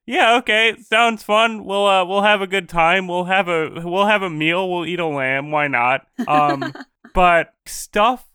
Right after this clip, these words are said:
Speaker 1: like Frank coming in and thinking that it's, like, pagan and satanic, I thought was really funny,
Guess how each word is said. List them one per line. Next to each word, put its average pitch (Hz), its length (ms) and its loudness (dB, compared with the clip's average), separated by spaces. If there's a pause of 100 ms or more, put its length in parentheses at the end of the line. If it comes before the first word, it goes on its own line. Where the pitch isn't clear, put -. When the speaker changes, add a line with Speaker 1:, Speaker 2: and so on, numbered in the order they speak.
(240)
Speaker 1:
like 156 460 0 (220)
Frank 135 500 -4 (120)
coming 147 460 -4
in 127 340 -4 (120)
and 131 340 -4
thinking 143 440 -4
that 139 180 0
it's, 131 180 -8
like, 120 340 -8 (180)
pagan 160 760 0
and 147 300 -6
satanic, 135 800 -4
I 143 160 -2
thought 147 360 0
was 139 160 -8
really 139 360 -10
funny, 131 680 -8